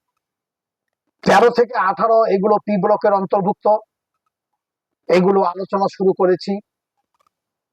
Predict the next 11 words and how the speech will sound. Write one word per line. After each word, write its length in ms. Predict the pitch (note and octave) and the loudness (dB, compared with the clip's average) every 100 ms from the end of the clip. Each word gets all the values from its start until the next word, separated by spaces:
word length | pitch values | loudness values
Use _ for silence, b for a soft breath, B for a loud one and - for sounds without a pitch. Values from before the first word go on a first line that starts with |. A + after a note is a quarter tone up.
| _ _ _ _ _ _ _ - | _ _ _ _ _ _ _ -2
আমি 260 | G3 A3 A3+ A3+ - _ _ - | 2 2 2 -2 -6 _ _ -2
এই 140 | G3 G3 | -2 -2
পর্যায় 340 | F#3 F#3 G3+ G#3 | -8 -4 -2 -2
সারণী 280 | - G3+ G#3+ - | -2 -2 -2 -4
সম্বন্ধে 340 | G3+ G#3 G3+ G3 | -4 -2 -2 -4
তোমাদের 280 | G3 F#3+ G3 F#3 | -2 -2 0 0
বেশি 180 | F#3 G#3 | -2 -4
গুরুত্ব 220 | E3+ F#3 G3 E3+ | -4 -4 -4 -2
দেওয়ার 160 | F#3 F3 | -4 -2
কারণ 180 | F#3 F#3+ F#3+ | -4 -2 0
হইল 160 | G3+ | 0